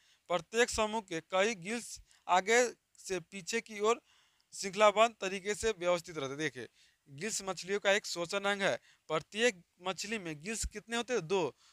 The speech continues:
दो, कितने होते हैं, दो, दो समूहों में पाए जाते हैं। गिल्स के प्रत्येक समूह, क्या गिल्स के प्रत्येक समूह सिर के पार्श्व भाग में आँख के ठीक पीछे स्थित होता है। क्या आँख के ठीक पीछे स्थित होता है। प्रत्येक समूह के कई, प्रत्येक समूह में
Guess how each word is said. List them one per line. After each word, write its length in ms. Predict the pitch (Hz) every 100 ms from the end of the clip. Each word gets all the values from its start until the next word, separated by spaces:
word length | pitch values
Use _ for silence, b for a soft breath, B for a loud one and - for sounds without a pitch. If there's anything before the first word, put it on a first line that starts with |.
| b
दो, 220 | 147 196 175
कितने 240 | 196 220
होते 140 | 226
हैं, 120 | 247 170
दो, 200 | 180 135
दो 240 | 143 214
समूहों 400 | - 208 202 208
में 120 | 220 233
पाए 260 | 208 202
जाते 300 | 175 139 -
हैं। 100 | 113 - b b _
गिल्स 280 | 151 240 -
के 140 | 208 170
प्रत्येक 440 | 190 170 226 226
समूह, 240 | 196 160
क्या 160 | 160 202
गिल्स 260 | 165 202 -
के 120 | 202
प्रत्येक 360 | - 170 214 202
समूह 220 | 202 165
सिर 300 | - 226 233
के 220 | - 143 b b b -
पार्श्व 440 | 196 220 - 135 120 _ _
भाग 300 | 156 202 220 - - _ _ 185
में 200 | 180 160
आँख 300 | 180 214 - 202
के 120 | 180
ठीक 340 | - 220 - 196 185 -
पीछे 420 | 196 170 233 208
स्थित 200 | - 180
होता 80 | 151
है। 80 | 156
क्या 120 | 190
आँख 400 | 226 156 165 180
के 120 | 180
ठीक 220 | - 208 -
पीछे 300 | 170 214 226 b b b b -
स्थित 300 | 180 220 185
होता 260 | 156 123
है। 60 | 110 b b b 175
प्रत्येक 360 | 170 220 240
समूह 260 | - 214 214
के 140 | 214 196
कई, 200 | 202 214 - _
प्रत्येक 580 | 160 151 - 170 220 233
समूह 260 | - 220 214
में 120 | 175